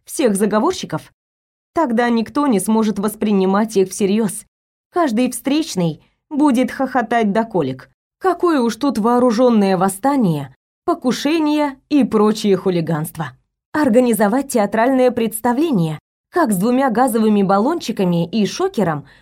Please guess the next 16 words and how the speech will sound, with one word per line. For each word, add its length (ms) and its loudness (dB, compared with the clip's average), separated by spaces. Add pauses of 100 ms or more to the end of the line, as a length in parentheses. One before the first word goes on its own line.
(100)
победить 560 0
лучших 520 0
воинов 480 0
магического 760 0
королевства, 680 -2 (400)
со 220 -2
мной 280 2
в 40 -2
главной 340 2
роли. 340 -2 (540)
Тогда 360 0
заговорщики 720 0
сразу 420 0
умрут 360 0
от 100 -2
хохота. 520 -6